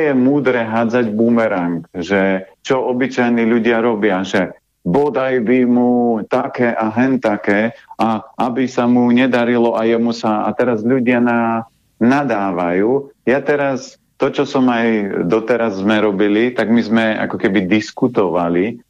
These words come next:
a pozerali sa na rôzne okolnosti, ale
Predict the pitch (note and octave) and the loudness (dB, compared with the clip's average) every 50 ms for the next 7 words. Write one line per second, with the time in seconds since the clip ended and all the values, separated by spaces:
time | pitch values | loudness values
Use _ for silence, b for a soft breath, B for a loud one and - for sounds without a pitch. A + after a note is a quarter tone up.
0 | _ _ _ - - - B2 B2 A#2+ A#2+ B2+ A#2+ A2+ A2+ A2 G#2+ A2 G#2+ G#2 - | _ _ _ -6 -4 -2 0 -2 0 0 -2 -2 -2 -2 0 0 -2 -2 -2 -2
1 | A2+ G#2 G2+ G2+ G2+ G2+ G#2 G#2 G#2+ A#2 A#2+ A#2+ A2+ G#2+ A2 G#2+ G#2+ G#2 G#2 G2+ | -2 -2 0 0 0 0 0 0 2 2 0 0 -2 -4 -2 -2 0 0 0 0
2 | - G#2 - - - A2 G2 F#2 F#2 F2 F2 E2+ F2 - - F#2 F2 - F#2 F#2 | 0 -2 -2 0 0 -2 0 0 -2 -2 -4 -6 -10 -4 -2 -2 0 0 0 0
3 | F#2 F#2 F2+ F2 F2+ - | 0 0 0 -2 -4 -8